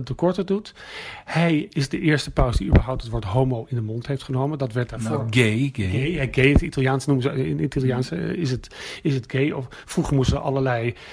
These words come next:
Speaker 1: verschrikkelijke constructies voor worden gevonden om maar, om maar het woord homo niet te noemen. En, eh, wat ik denk, kijk, ik denk dat deze paus eigenlijk een buitengewoon ouderwet in, in vele opzichten, in vele ogen,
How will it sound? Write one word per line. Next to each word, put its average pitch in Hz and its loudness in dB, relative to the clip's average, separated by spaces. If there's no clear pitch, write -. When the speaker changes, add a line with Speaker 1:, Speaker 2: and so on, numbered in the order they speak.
Speaker 1:
verschrikkelijke 131 0
constructies 127 0
voor 127 -2
worden 131 0
gevonden 131 0
om 135 -2
maar, 131 0
om 147 2
maar 143 4
het 123 -6
woord 131 2
homo 117 0
niet 123 2
te 113 -6
noemen. 135 -2
En, 165 2
eh, 151 -2
wat 147 0
ik 156 -4
denk, 208 2
kijk, 185 -2
ik 139 -4
denk 190 0
dat 139 -4
deze 131 0
paus 127 -8
eigenlijk 127 -4
een 117 -2
buitengewoon 127 -4
ouderwet 139 2
in, 143 -2
in 147 -2
vele 156 2
opzichten, - -4
in 147 -6
vele 131 -4
ogen, 143 -2